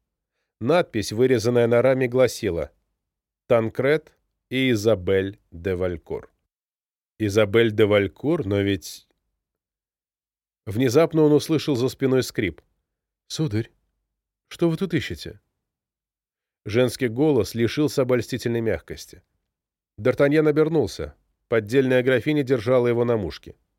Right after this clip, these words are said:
Ни секунды немедля она выстрелила. Пуля обожгла бок гасконца, и он повалился на пол. Единственное, что он успел заметить, на рукояти пистолета серебряная волчья голова.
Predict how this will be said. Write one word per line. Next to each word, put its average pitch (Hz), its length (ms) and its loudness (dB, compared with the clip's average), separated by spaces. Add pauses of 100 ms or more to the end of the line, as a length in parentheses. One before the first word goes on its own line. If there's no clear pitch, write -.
(640)
Ни 117 120 -2
секунды 151 460 0
немедля 151 400 2
она 123 160 4
выстрелила. 82 720 -6 (1040)
Пуля 170 300 4
обожгла 131 500 2
бок 127 260 4
гасконца, 127 680 0
и 117 40 2
он 127 140 0
повалился 127 500 0
на 117 160 0
пол. - 240 -12 (420)
Единственное, 131 760 0
что 151 220 2
он 147 80 4
успел 147 340 2
заметить, 151 720 -2 (200)
на 110 160 2
рукояти 135 520 0
пистолета 117 760 -2 (280)
серебряная 113 760 0
волчья 90 680 -6
голова. 82 520 -6